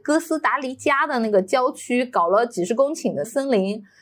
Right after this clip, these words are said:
非常大的一片森林。他说他种树就种了二十年，在里面盖了个小木屋。因为他很早就有这种意识嘛，他三十六岁的时候就退休了，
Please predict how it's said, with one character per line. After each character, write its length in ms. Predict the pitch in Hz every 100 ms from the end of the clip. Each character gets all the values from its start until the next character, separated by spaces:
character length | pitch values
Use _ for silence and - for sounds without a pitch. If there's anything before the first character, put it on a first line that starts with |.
| -
非 120 | - 277
常 200 | 269 226
大 140 | 214
的 100 | 175
一 20 |
片 200 | 190 175
森 240 | 190 180 175
林。 140 | 156
他 120 | 185 202
说 120 | 220
他 260 | 240 220 _ _
种 200 | - 262
树 160 | 247 240
就 140 | 233
种 160 | 226 208
了 80 | 180
二 180 | 214
十 120 | 202 170
年， 160 | 143 85 - - -
在 120 | 233 226
里 100 | 180
面 320 | 190 190 196
盖 160 | 226
了 100 | 190
个 100 | 180
小 220 | 196 196 156
木 140 | 185
屋。 380 | 185 208 226 226 _ _ _ _
因 120 | 240
为 100 | 262
他 140 | 247 262
很 240 | 226 185
早 160 | 240 170
就 100 | 185
有 160 | 175
这 120 | 170
种 180 | 226 175
意 160 | - 240
识 160 | 226 190
嘛， 160 | 135
他 140 | - 240
三 200 | 285 294
十 100 | 294
六 180 | 359
岁 140 | 381 226
的 100 | 185
时 80 | 196
候 80 | 214
就 140 | 180
退 220 | 185 185
休 240 | 196 180 160
了， 200 | 156